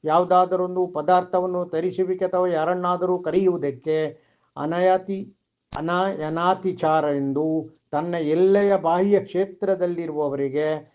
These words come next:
ಆಕಾರದಿಂದ ಸಂಜ್ಞೆ ಮಾಡಿ ತಿಳಿಸುವುದಕ್ಕೆ ರೂಪಾಭಿವ್ಯಕ್ತಿ ಅತಿಚಾರ ಎಂದು, ತನ್ನ ಎಲ್ಲೆಯ ಬಾಹ್ಯ ಕ್ಷೇತ್ರಕ್ಕೆ ಕಲ್ಲು ಮೊದಲಾದ ಪುದ್ಗಲ ಖಂಡಗಳನ್ನು ಬಿಸಾಡಿ ತನ್ನ ಅಭಿಪ್ರಾಯವನ್ನು ಸೂಚಿಸುವುದಕ್ಕೆ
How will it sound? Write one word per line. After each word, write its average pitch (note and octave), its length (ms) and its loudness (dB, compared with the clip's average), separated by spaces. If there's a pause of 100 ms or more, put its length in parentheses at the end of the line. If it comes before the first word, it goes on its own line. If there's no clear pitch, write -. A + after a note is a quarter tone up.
(140)
ಆಕಾರದಿಂದ F3+ 840 2
ಸಂಜ್ಞೆ F3+ 540 0
ಮಾಡಿ E3+ 260 0
ತಿಳಿಸುವುದಕ್ಕೆ D3 1080 -4 (240)
ರೂಪಾಭಿವ್ಯಕ್ತಿ F3 960 0
ಅತಿಚಾರ D#3 580 0
ಎಂದು, D3 640 -4 (260)
ತನ್ನ F3 240 0
ಎಲ್ಲೆಯ F#3 560 4
ಬಾಹ್ಯ E3+ 400 0
ಕ್ಷೇತ್ರಕ್ಕೆ F#3 640 -4
ಕಲ್ಲು F3+ 380 2
ಮೊದಲಾದ F3 540 0
ಪುದ್ಗಲ E3+ 480 -2
ಖಂಡಗಳನ್ನು F3+ 680 0
ಬಿಸಾಡಿ D3 540 -6 (320)
ತನ್ನ F3 260 0
ಅಭಿಪ್ರಾಯವನ್ನು F#3 880 2
ಸೂಚಿಸುವುದಕ್ಕೆ D#3 1160 -4